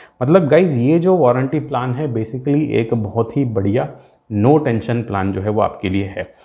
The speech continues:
अब ये जो वारंटी है इसके लिए आपको हायर के वेबसाइट पर रजिस्टर करना पड़ेगा और इनके जो टीएनसी होते हैं, मतलब इनके जो रूल हैं, इनको आपको फॉलो करना पड़ेगा। दोनों भी लिंक मैंने आपको नीचे डिस्क्रिप्शन में दिए हैं, जाके ज़रूर चेक कीजिएगा।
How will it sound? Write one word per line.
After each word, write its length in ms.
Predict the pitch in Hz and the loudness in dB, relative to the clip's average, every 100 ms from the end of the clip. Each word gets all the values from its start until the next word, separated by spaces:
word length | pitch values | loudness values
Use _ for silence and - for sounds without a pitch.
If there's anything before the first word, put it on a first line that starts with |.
| _ - | _ -4
अब 140 | 117 120 | -2 2
ये 160 | 160 | 4
जो 420 | 180 202 170 - - | 4 2 0 -6 -2
वारंटी 440 | 117 120 139 160 | 0 2 0 -2
है 200 | 143 156 | -2 0
इसके 240 | 147 - 139 | -2 -4 0
लिए 100 | 139 | 0
आपको 380 | 131 - 139 | 0 2 2
हायर 440 | 143 - 101 117 113 | 0 -2 2 2 2
के 120 | 127 | 0
वेबसाइट 460 | 107 98 - 113 113 | 0 -2 0 -2 0
पर 80 | |
रजिस्टर 360 | 113 107 110 123 | 0 0 -4 -4
करना 280 | 127 123 131 | -2 0 0
पड़ेगा 340 | 131 123 143 - - - - | 2 2 0 -4 -18 -12 -2
और 120 | 139 | 0
इनके 260 | 131 131 175 | 2 2 2
जो 160 | 180 | 2
टीएनसी 540 | 175 147 151 151 151 165 | 2 0 2 0 0 -2
होते 300 | 131 110 135 | -2 -2 -4
हैं, 60 | |
मतलब 320 | 156 127 131 | -2 0 -2
इनके 160 | 131 131 | 0 0
जो 160 | 131 120 | 2 0
रूल 280 | 113 131 | 2 0
हैं, 140 | 120 113 | 0 -2
इनको 260 | 117 110 | -2 -2
आपको 280 | 117 - 113 - - _ - | -4 -4 -6 -6 -12 _ -2
फॉलो 200 | 110 104 | 2 2
करना 280 | 101 101 90 | 2 0 -2
पड़ेगा। 360 | - 95 - - _ _ - | -4 -8 -8 -14 _ _ 0
दोनों 340 | 120 156 202 | 4 6 4
भी 80 | 190 | 2
लिंक 260 | 160 170 160 | 2 0 0
मैंने 180 | 165 151 | 0 0
आपको 200 | - 147 | -2 -2
नीचे 260 | 131 143 | -2 -2
डिस्क्रिप्शन 440 | 139 127 131 127 139 | -4 -4 -8 -4 -4
में 180 | 135 | -2
दिए 160 | 113 120 | -2 -2
हैं, 120 | 131 | -2
जाके 340 | 113 95 - 101 | 0 -2 -2 0
ज़रूर 340 | 98 95 95 | 2 0 -2
चेक 260 | - 92 - _ - | -6 -8 -8 _ -10
कीजिएगा। 420 | 95 - - - | -8 -6 -8 -10